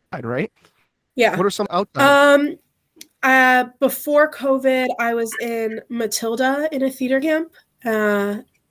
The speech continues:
Speaker 2: and we
Speaker 1: Okay.
Speaker 2: also did Willy Wonka in that one.
Speaker 1: Ooh,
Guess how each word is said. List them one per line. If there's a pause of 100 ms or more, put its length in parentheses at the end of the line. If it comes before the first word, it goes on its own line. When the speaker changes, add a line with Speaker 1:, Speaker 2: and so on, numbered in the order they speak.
Speaker 2:
and
we
Speaker 1:
Okay.
Speaker 2:
also
did
Willy
Wonka
in
that
one. (1040)
Speaker 1:
Ooh,